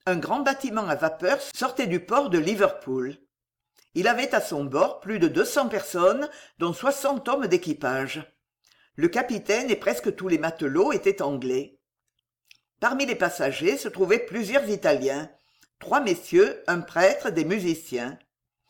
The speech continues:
Le bâtiment se dirigeait vers l'île de Malte. Le temps était mauvais. À l'avant, on voyait au milieu des passagers de troisième classe un garçon italien d'une douzaine d'années, petit pour son âge mais robuste,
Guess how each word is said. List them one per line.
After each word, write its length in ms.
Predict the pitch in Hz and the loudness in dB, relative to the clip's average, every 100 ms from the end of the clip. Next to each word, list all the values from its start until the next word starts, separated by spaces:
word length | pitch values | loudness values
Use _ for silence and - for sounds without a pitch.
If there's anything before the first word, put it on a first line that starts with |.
| _ _ - | _ _ -6
Le 120 | 147 | 0
bâtiment 540 | 165 277 294 220 233 | 4 4 4 0 0
se 100 | 277 | 2
dirigeait 500 | 190 160 226 175 226 | 4 4 2 0 0
vers 180 | 262 156 | 0 0
l'île 260 | 151 240 214 | 0 2 2
de 80 | 156 | 2
Malte. 540 | 131 123 135 - - 139 _ _ _ _ - | 0 0 -2 -6 -14 -14 _ _ _ _ -2
Le 240 | 175 180 | -2 2
temps 200 | 214 277 | 0 2
était 240 | 196 - | 0 2
mauvais. 600 | 175 156 147 120 127 - _ _ _ _ _ _ - - | 2 2 -2 0 -2 -4 _ _ _ _ _ _ -6 2
À 80 | |
l'avant, 500 | 220 180 143 170 254 - - | 4 4 2 0 0 -6 -10
on 100 | - | -4
voyait 360 | 160 190 254 277 | 4 4 4 2
au 40 | |
milieu 400 | 214 170 143 208 | 0 -2 0 0
des 100 | 240 | 2
passagers 540 | - 208 - 190 160 196 | 2 2 0 0 2 2
de 80 | 139 | 2
troisième 440 | - 220 240 160 | 0 -2 -2 -4
classe 520 | - 151 185 240 - 302 - - | -2 2 4 2 -6 -10 -12 -8
un 120 | 175 | -2
garçon 400 | 170 190 - 294 | 2 2 2 -2
italien 540 | 254 - 180 151 180 214 | -2 0 0 4 2 2
d'une 240 | 165 143 | 0 -2
douzaine 420 | 127 214 254 202 | -2 0 0 0
d'années, 560 | 143 139 135 165 226 - _ _ _ _ | 0 0 0 0 0 -4 _ _ _ _
petit 360 | - 311 311 311 | 0 2 2 0
pour 180 | 240 - | 0 -6
son 240 | 175 151 | -6 0
âge 300 | 190 180 160 | 0 0 -4
mais 160 | 135 131 | -4 -2
robuste, 680 | 175 175 151 220 277 - | 2 2 2 -2 -6 -10